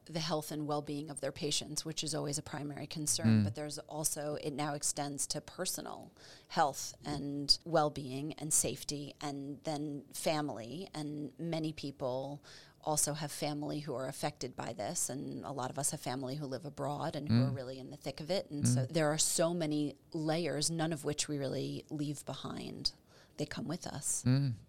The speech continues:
Speaker 2: I was listening, uh, I, I'm the guy that got up at five o'clock this morning to do a webinar on moral injury in the pandemic. <laughs> Oh my goodness, Sean. But there was this one lady that said it so beautifully. She said,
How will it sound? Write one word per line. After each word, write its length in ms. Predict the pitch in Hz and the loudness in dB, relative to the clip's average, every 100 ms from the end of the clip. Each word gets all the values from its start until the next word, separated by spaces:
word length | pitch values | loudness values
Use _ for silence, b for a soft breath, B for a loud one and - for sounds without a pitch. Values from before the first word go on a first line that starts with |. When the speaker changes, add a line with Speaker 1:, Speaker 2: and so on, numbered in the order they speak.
| - - | 2 10
Speaker 2:
I 80 | |
was 160 | 120 110 | 12 12
listening, 320 | 127 131 117 | 12 10 8
uh, 100 | 107 - _ - | 6 0 _ -2
I, 100 | 139 131 B B B B - | 0 0 B B B B 10
I'm 200 | 135 190 | 12 12
the 80 | 170 | 12
guy 240 | 185 170 | 12 12
that 140 | 110 107 | 12 12
got 100 | 151 | 12
up 80 | 147 | 12
at 100 | - | 10
five 240 | 160 170 | 12 12
o'clock 260 | 175 170 170 | 12 10 10
this 200 | 165 - | 10 12
morning 260 | 175 156 | 10 10
to 120 | - 160 | 6 12
do 140 | 196 | 12
a 60 | 170 | 12
webinar 720 | 143 143 165 180 143 101 117 - - | 12 12 12 12 12 12 10 10 10
on 160 | 160 | 12
moral 380 | 151 170 208 - | 12 12 12 12
injury 640 | 151 254 247 170 120 127 - 170 | 12 12 12 12 12 12 6 4
in 80 | 156 | 4
the 60 | |
pandemic. 640 | 175 - 170 151 - 135 - | 8 12 12 12 10 10 8
<laughs> 40 | |
Oh 180 | 180 - 175 - | 6 4 2 2
my 120 | 180 | 2
goodness, 280 | - - - | 2 4 6
Sean. 220 | - 107 B B B B B B B B | 8 6 B B B B B B B B
But 160 | 165 147 | 12 12
there 100 | 165 | 12
was 120 | 156 | 12
this 240 | 160 - - | 12 8 10
one 220 | 151 143 | 12 12
lady 220 | 131 156 117 | 12 12 12
that 140 | - | 10
said 160 | - 123 | 10 10
it 80 | - | 10
so 220 | - 143 | 10 12
beautifully. 440 | 131 139 160 - 104 | 12 12 12 12 8
She 160 | - 127 | 8 10
said, 280 | 143 135 | 12 12